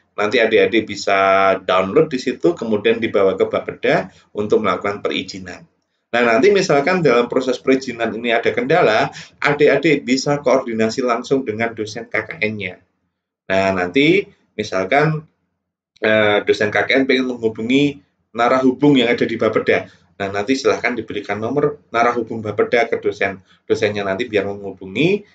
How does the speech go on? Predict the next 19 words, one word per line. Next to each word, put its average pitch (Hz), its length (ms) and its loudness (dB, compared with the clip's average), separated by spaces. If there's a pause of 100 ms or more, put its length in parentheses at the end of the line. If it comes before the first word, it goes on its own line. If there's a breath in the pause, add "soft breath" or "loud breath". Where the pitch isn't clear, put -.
(160 soft breath)
kemudian 107 400 0
menjelaskan 104 640 -2
masalah 101 400 -4
perizinan 104 480 -4
ini, 135 480 -4 (240 soft breath)
sehingga 104 320 2
ketika 107 320 -2
ada 101 160 0
permasalahan 98 560 -8
bisa - 240 -16
diselesaikan. - 800 -16 (500)
Jadi 131 240 6
setiap 202 560 2
nanti 156 240 2
ada 147 240 4
permasalahan 127 560 0
perizinan, 107 600 -4
silahkan 120 420 -2
nanti 135 480 -2